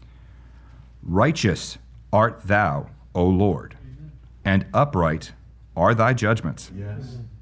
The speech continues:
Speaker 1: Thy testimonies that thou hast commanded are righteous and very faithful.
Speaker 2: True.
Speaker 1: My zeal hath consumed me,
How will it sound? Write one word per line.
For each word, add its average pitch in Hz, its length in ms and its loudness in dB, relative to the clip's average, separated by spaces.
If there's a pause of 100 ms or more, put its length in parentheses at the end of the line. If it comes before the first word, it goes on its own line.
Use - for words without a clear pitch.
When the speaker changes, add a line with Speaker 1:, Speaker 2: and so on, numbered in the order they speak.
(420)
Speaker 1:
Thy 110 180 4
testimonies 160 920 2 (680)
that 85 240 0
thou 127 240 4
hast 143 340 0
commanded 92 520 2 (100)
are 87 180 2
righteous 127 640 0 (300)
and 87 180 0
very 80 480 0
faithful. 85 500 -6 (200)
Speaker 2:
True. - 260 -14 (720)
Speaker 1:
My 110 440 6
zeal 123 540 2
hath 104 360 -2
consumed 90 720 0
me, - 320 -4